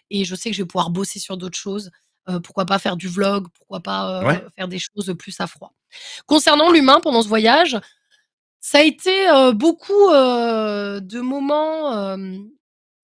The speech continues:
Speaker 1: heu, où on était seuls, heu, Steph et moi, heu, dans une forêt, dans des endroits et cetera. Il y avait les lives qui nous permettaient quand même d'entretenir une vraie interaction
Speaker 2: Oui.
Speaker 1: parce que mon chéri a vraiment pris part au live.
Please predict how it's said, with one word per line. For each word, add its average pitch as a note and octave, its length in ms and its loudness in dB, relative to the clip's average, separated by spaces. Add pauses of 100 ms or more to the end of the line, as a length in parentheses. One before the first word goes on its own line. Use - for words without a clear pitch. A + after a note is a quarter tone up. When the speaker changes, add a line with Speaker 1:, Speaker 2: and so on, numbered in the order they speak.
(220)
Speaker 1:
heu, F3+ 340 -10
où G#3+ 140 -6
on G#3+ 100 -6
était A#3 300 -6
seuls, C4+ 680 -2
heu, F#3+ 200 -8
Steph A3+ 360 -10
et A3+ 80 -6
moi, A#3 560 -4
heu, E3+ 200 -12
dans F#3 180 -14
une F#3 220 -10
forêt, G#3+ 720 -4
dans G3+ 160 -14
des F#3+ 200 -8
endroits G3 600 -6
et F3+ 80 -16
cetera. F3+ 720 -10
Il G#3 80 -6
y - 20 2
avait G#3+ 140 0
les A3+ 100 0
lives B3 240 -2
qui - 140 -16
nous G3 60 -8
permettaient G#3 360 -6
quand G#3 100 -8
même G3+ 100 -8
d'entretenir G3+ 760 -10
une F#3 120 -12
vraie F#3+ 100 -6
interaction G#3 480 -6
Speaker 2:
Oui. G#3 40 -4
Speaker 1:
parce F#3 80 -8
que - 120 -20
mon G3 80 -10
chéri G#3+ 200 -6
a A#3 80 2
vraiment G#3 280 -4
pris - 220 -18
part G3+ 220 -2
au G3 80 -4
live. G#3 320 -4